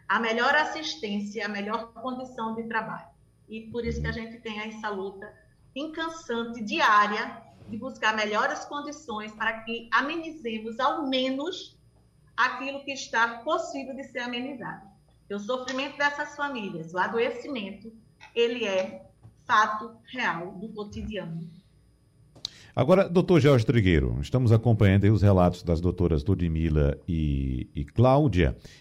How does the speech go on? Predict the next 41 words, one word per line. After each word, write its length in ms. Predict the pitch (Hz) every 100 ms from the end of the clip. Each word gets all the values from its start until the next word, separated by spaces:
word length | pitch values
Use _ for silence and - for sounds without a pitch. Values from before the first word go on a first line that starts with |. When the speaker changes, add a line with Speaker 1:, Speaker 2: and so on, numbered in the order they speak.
| _
Speaker 2:
e 100 | -
eu 60 | 127
queria 240 | 165 160
saber 280 | - 139 120
inicialmente 600 | 120 110 110 90 90 -
do 120 | 80
senhor 420 | 73 92 139 117 - - - _ _
como 340 | 180 202 208 139
é 120 | 143
que 340 | 143 156 160
essas 440 | 170 175 - 202 147
baixas 680 | 117 110 117 113 147 - -
na 160 | 113 117
equipe, 560 | 110 - 104 110 131 - -
de 120 | -
vários 320 | 196 214 208 202
aspectos, 580 | 196 - 98 87 92
né? 140 | 101 139
Não 240 | 175 214
só, 440 | - 151 127 123 - - _
somente 380 | - 135 123 120
de 120 | 139
óbitos 440 | 143 185 135 113 90
dentro, 320 | 107 110 92
inclusive, 400 | 90 90 90 85
os 100 | -
profissionais 720 | 87 76 95 80 71 62 - - -
de 120 | - 80
saúde, 460 | 87 73 65 60 - - _ 359
mas 140 | 294
também 340 | 330 269 175
aquele 240 | 175 190 185
profissional 360 | 151 165 147
que 80 | 139
tem 80 | 160
que 40 | 151
se 60 |
afastar 460 | 131 147 113 135 123
porque 320 | 127 107 120
está 340 | 107 95 107
estressado, 840 | 104 - 117 117 110 104 101 98